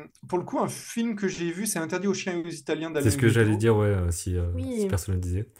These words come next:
Speaker 2: Et, euh, ça, ça, je l'ai vu aussi, je trouve que c'était, que c'était très chouette, euh, disons qu'en, en, en entendant parler au début, je pensais que ça allait être plus, euh, global, tu vois, sur, euh, vraiment, euh, le, euh, le sujet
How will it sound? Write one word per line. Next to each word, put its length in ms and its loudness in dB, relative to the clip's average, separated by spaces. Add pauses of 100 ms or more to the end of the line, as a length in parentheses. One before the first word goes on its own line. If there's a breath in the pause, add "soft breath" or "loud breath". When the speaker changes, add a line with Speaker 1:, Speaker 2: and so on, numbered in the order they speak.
(200 soft breath)
Speaker 2:
Et, 160 6
euh, 220 6
ça, 340 6
ça, 180 6
je 120 2
l'ai 100 8
vu 240 6
aussi, 320 6
je 80 0
trouve 160 0
que 60 0
c'était, 840 2
que 60 -2
c'était 320 0
très 200 2
chouette, 360 2
euh, 400 6 (380 soft breath)
disons 200 6
qu'en, 500 4
en, 160 4
en 120 8
entendant 320 6
parler 220 6
au 60 8
début, 200 4
je 80 -2
pensais 200 4
que 60 0
ça 100 4
allait 100 8
être 140 0
plus, 300 0
euh, 420 8
global, 600 2
tu 100 -8
vois, 120 2
sur, 280 2
euh, 400 6 (400 soft breath)
vraiment, 560 6
euh, 120 4
le, 140 2
euh, 420 4 (360)
le 140 6
sujet 580 4